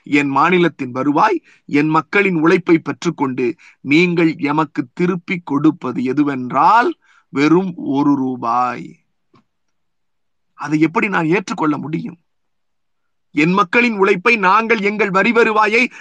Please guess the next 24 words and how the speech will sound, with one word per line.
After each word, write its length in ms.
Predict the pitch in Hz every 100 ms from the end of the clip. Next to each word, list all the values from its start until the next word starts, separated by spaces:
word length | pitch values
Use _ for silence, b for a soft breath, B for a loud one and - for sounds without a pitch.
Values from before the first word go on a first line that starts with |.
| B
நாங்கள் 440 | 165 214 254 240
பயன்படுத்தி 540 | 180 226 247 240 202 208
கொண்டால் 420 | 226 226 247 254
நாங்கள் 380 | 220 240 247 233
ஏன் 220 | 262 294
உங்களிடத்திலே 500 | 262 262 254 226 254 254
வந்து 180 | 240 233
நிற்க 240 | 277 262
போகிறோம்? 520 | 185 240 214 226 202 B B
எங்களுக்கான 580 | 202 233 254 214 240 214
ஜி 180 | 180 277
எஸ் 200 | 302 -
டி 80 | 247
தொகையை 300 | 254 247 240
உடனே 440 | 208 247 277 302 320 277 B
தாருங்கள், 520 | - 240 277 262 247 202 B
நீட் 360 | 190 262 330 240
விலக்கு 320 | 262 320 311
தாருங்கள் 420 | 277 285 294 277 262
என்று 180 | 262 254
உரிமை 380 | 311 370 370 349
குரல் 320 | 311 302 277
கொடுக்கிறோம் 480 | 277 285 277 269 247
என்றால் 360 | 233 214 185